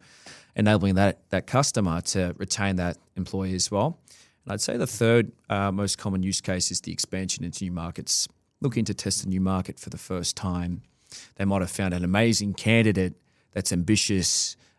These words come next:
Uh, they might have been trying to find them in Australia or New Zealand for a period of time, but have been su-, unsuccessful and have found that candidate in another market that they don't currently support. So we can provide them with the mechanism to be able to compliantly hire and payroll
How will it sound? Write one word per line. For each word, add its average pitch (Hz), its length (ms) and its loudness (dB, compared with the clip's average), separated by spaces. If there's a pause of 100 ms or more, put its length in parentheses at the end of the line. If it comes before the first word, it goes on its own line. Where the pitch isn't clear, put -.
(100)
Uh, 90 220 -2
they 87 80 -4
might 92 160 2
have - 160 -4 (100)
been 104 120 0
trying 98 240 0
to 90 60 0
find 104 420 2
them 90 180 0
in 87 100 0
Australia 95 520 2
or 87 60 0
New 85 180 -2
Zealand 98 420 0
for 90 140 -4
a 80 40 -6
period 101 280 -2
of 85 100 -10
time, 95 360 0
but - 100 -10
have 95 160 -10
been 101 100 0
su-, 92 160 -2 (100)
unsuccessful 113 840 0 (560)
and - 60 -8
have 92 80 -6
found 95 260 0
that 85 140 -4
candidate 87 520 -2 (120)
in 92 80 -2
another 92 300 2
market 95 500 0
that 90 140 -8
they 92 80 -2
don't 90 200 -4
currently 87 380 -8
support. 117 560 0 (680)
So - 120 -4
we 101 140 2
can 98 100 -2
provide 101 360 4
them 95 160 2
with 92 140 -2
the 90 100 -4
mechanism 95 640 0
to - 100 -6
be 92 120 -4
able 90 100 -2
to 92 80 -6
compliantly 92 460 -6
hire 95 260 -4
and 92 100 -4
payroll 98 540 0